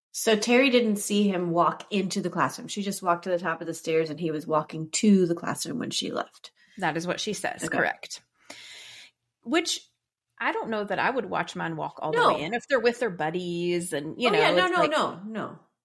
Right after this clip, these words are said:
Speaker 1: Mm.
Speaker 2: they're in the hallway.
Speaker 1: Yeah.
Speaker 2: Okay. So Kane and Terry reported Kyron missing, and then they also called his mom, Desiree, who immediately started the four and a half hour drive to Portland because,
Speaker 1: Mm-hmm.
Speaker 2: remember, she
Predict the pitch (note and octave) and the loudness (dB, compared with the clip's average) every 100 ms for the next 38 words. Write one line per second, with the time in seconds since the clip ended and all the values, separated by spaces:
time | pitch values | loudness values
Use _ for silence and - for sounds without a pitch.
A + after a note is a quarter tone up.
0 | - G3+ - F#3 F3 G3+ G#3+ D3+ F#3+ C3 | -6 -4 -4 -4 -4 -2 -2 2 2 2
1 | D#3 A3 _ _ - - - G#3 G3 - | -4 -6 _ _ -20 -18 -4 -4 -4 -6
2 | A3+ G#3+ D#3+ _ - - G#3+ B3 C4 F4 | -2 -2 -4 _ -14 -8 -6 0 0 0
3 | F#4 D4+ G#3+ G3 G3+ G#3+ - _ G#3 G3 | -2 -2 0 -2 -4 -6 -12 _ -6 -4
4 | - G#3 A3+ A#3 A3+ A3 C#4 G#3 - - | 0 0 0 -2 -2 0 0 0 -2 -8
5 | - G#3 _ F#3+ F#3+ F#3 F3+ F3 F3 G#3+ | -8 -12 _ -4 0 0 2 2 2 -2
6 | G#3 F#3+ F#3+ G#3 - _ A#3+ A3+ F3+ B2 | -2 0 0 -2 -10 _ -4 0 0 0
7 | F2 G3 G3+ _ F#3 F3+ D3+ D#2 C#2 F3+ | -2 -6 -12 _ 0 0 -2 -4 -4 -8
8 | G3+ - F#3+ F3 E3+ D#3+ - F#3 G3+ A#3+ | -10 -6 -2 0 0 -2 -4 -4 0 2
9 | G#3 - E3+ E3 E3+ E3+ E3+ E3 E3+ E3 | 2 2 -2 -2 -4 -2 -2 -4 -4 -2
10 | E3 E3 E3 E3+ F3 E3 C#3+ E3 - - | -2 -2 0 -2 0 0 -2 -2 -8 -12
11 | G#3 D#3+ - A#2 A3 G#3+ F#3+ - - F#3 | -6 -6 -4 -6 -6 -8 -10 -6 0 2
12 | F3+ E3+ E3+ E3 | 2 0 -4 -8